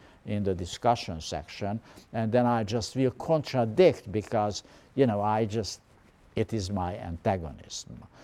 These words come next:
Or I just sympathize with somebody, and therefore I also tend to disagree, basically driven by my emotion. And now I even not talking about love, which combines people, uh, m-,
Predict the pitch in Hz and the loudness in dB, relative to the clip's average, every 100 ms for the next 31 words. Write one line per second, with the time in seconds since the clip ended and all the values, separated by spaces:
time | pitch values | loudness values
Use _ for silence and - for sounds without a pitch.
0 | - - 262 185 127 127 143 143 160 165 | -14 4 12 12 12 12 8 6 4 -2
1 | - 170 151 - - - 208 220 220 - | 0 0 0 -8 -10 -2 0 2 0 4
2 | 107 90 90 82 - 82 85 87 101 127 | 2 2 -4 -8 -6 -6 -4 -4 -2 0
3 | 113 110 117 107 113 110 113 107 120 110 | 0 2 2 2 0 0 2 0 0 0
4 | - 101 - 95 92 95 90 90 87 80 | -2 -8 -4 -4 -4 -8 -8 -8 -8 -8
5 | 90 104 80 - - - 110 127 107 104 | -6 -4 -6 -10 -20 -12 2 4 4 0
6 | - 92 87 90 85 78 76 76 80 78 | -4 -2 -4 -4 -6 -6 -10 -8 -6 -6
7 | 78 76 78 80 95 78 - - 60 76 | -10 -10 -10 -6 -6 -8 -10 -12 -12 -10
8 | 87 80 80 87 82 78 80 - 110 95 | -6 -4 -4 -6 -8 -8 -10 -4 -4 -4
9 | 85 73 73 78 76 - - - - - | -8 -12 -12 -12 -14 -16 -20 -20 -20 0
10 | 110 123 95 104 101 98 90 - - 82 | 8 10 10 6 2 -2 -4 -4 -4 -4
11 | 82 87 85 78 - - 85 - 69 62 | 0 0 0 -6 -8 -4 -4 -4 -6 -6
12 | - - 67 | -10 -16 -12